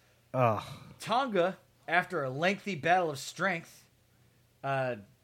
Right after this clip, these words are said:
Speaker 2: nearly hits apeshit, but Zack Sabre Junior wriggles out of it and reverses with a crucifix. He then climbs into that monster flying octopus hold that he does,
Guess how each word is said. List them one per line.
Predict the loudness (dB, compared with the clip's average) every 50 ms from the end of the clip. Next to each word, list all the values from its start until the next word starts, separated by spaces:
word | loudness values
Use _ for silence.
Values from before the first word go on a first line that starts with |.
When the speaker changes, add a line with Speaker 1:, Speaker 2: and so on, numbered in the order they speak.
| _ _ _ _ _ _ _ _
Speaker 2:
nearly | -8 -6 -2 0 2 4 4 4 2 2 2 0 -2 -4
hits | -10 -10 0 2 2 2 2 -4
apeshit, | -4 -4 -4 -4 -4 -6 -6 -4 -4 -4 -6 -8 _ _ _ _ _ _ _ _ _
but | -10 -4
Zack | 0 0 0 0 0
Sabre | -4 -4 -4 -4 -4
Junior | -6 -6 -6 -6 -4 -4 -4
wriggles | -4 -4 -4 -4 -6 -6 -2 2
out | 2 2 2
of | 2 0 -2
it | -4 -4 -4 -2
and | 0 0 0 0
reverses | -2 -4 -4 0 0 0 0 -2 -6 -8 -8 -8
with | -8 -8
a | -8 -8
crucifix. | -6 -6 -6 -6 -6 -8 -12 -14 -10 -10 -10 -10 -10 -12 -14 -14 -16 _ _ _ _ _ _ -20 _ _ _
He | -4 -2
then | 2 2 0 0 0 -6
climbs | -8 -10 -4 0 2 2 2 2 0 -2 -4 -4 -6 -6 -10 -8 _
into | -2 -2 -2 -2 -4 -6 -6 -8 -6 -2 -2 0 0 0 -2 -2 -4 -6 -12 _ _ _ _ _ _ _ _ -6
that | 0 2 2 2 2 -2 -8
monster | -6 0 4 4 4 4 2 -2 -2 -2 -2
flying | -2 0 4 6 6 6 6 4
octopus | 4 4 4 4 4 2 -8 -6 -4 -4 -2 -4 -6 -8 -8
hold | -4 -2 0 -2 0 0
that | 0 0
he | 0 -2
does, | -4 -4 -4 -4 -4 -6 -8